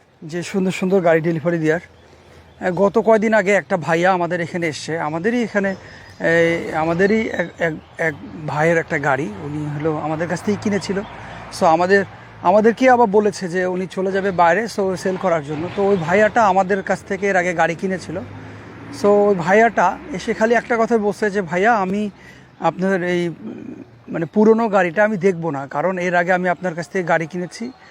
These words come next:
আহ, আপনাকে আমার ভীষণ ভালো লাগে, আপনার কোম্পানির প্রতি আমার একটা ট্রাস্ট আছে।" আহ, so, উম, then ওই গাড়িটা ও নিয়ে গেছে। So এই জিনিসটা আমার কাছে অনেক বড়, বড় প্রাপ্তি, কারণ কাস্টমার জানে অটো স্পার্ক at least, আহ, কোয়ালিটিফুল গাড়ি ডেলিভারি দেয়। ইতিমধ্যে, আহ,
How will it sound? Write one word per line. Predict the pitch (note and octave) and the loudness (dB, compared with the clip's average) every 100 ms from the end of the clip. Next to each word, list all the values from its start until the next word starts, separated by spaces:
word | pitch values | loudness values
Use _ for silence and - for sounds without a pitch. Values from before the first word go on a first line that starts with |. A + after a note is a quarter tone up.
| - - - - | -20 -20 -18 -2
আহ, | |
আপনাকে | E3 D#3+ D3+ F#3 E3+ G3 | 2 2 0 -2 -2 0
আমার | F#3+ | 0
ভীষণ | E3 E3 G#3 F#3+ | 0 -2 -2 -2
ভালো | F3+ G3 | 0 2
লাগে, | F3+ F#3 B3+ | 2 0 -4
আপনার | G3+ - F3 | -8 -8 -6
কোম্পানির | F#3 D#3+ F3 E3 | -6 -4 -4 -6
প্রতি | F3 F3+ | -6 -4
আমার | E3+ | -4
একটা | D#3+ F3+ | -4 -8
ট্রাস্ট | - E3+ D#3+ D#3+ | -4 -4 -4 -10
আছে।" | - A#3 | -12 -16
আহ, | - - - - - F3+ F3 - - | -18 -20 -20 -20 -2 0 0 -4 -2
so, | |
উম, | F#3 F#3 F3+ F3+ E3+ - - _ D4 D4 - - - - F3+ D#3+ | 2 2 2 0 -4 -12 -20 _ -10 -10 -10 -16 -20 -12 -4 2
then | A#3 C4 | 2 2
ওই | - F#3+ | -2 -2
গাড়িটা | F3+ E3 F3 E3+ | 2 0 0 -2
ও | E3+ | -2
নিয়ে | E3+ F#3+ D3 | -2 -2 -4
গেছে। | C3 - C#3 - - | -8 -14 -18 -16 -10
So | - | -4
এই | - A3+ | 0 0
জিনিসটা | A#3+ G#3+ A3+ | 0 0 2
আমার | F#3 F#3+ | 2 2
কাছে | F#3+ G3+ | -2 -2
অনেক | F#3+ G3 E3+ | -2 -2 -2
বড়, | F3+ F#3 D#3+ | -2 -2 0
বড় | E3+ F3+ | 0 0
প্রাপ্তি, | - D#3 - G#3+ - - - _ | -2 -4 -6 -16 -16 -20 -20 _
কারণ | F3+ F3+ | -2 0
কাস্টমার | F#3+ F#3 A3 A3 F#3 | 0 0 2 2 2
জানে | F#3 F#3 | 0 2
অটো | G3 E3 F#3 | 2 0 -6
স্পার্ক | - G3+ F#3+ | -2 -2 0
at | F#3 - | -4 -2
least, | B3+ - - - - - | -4 -4 -12 -20 -12 -4
আহ, | F3+ | 0
কোয়ালিটিফুল | A3 A#3+ A#3 G3+ A#3 | 4 4 4 -2 -2
গাড়ি | F#3+ F3+ | 0 0
ডেলিভারি | F3 E3 D3+ E3 | -2 -4 -4 -4
দেয়। | D#3+ D#3+ | -2 -2
ইতিমধ্যে, | F3 F#3+ F#3 F3 F#3 F#3+ F#3+ | -4 -6 -6 -4 -2 0 -2
আহ, | - - - - F3 | -6 -20 -12 0 2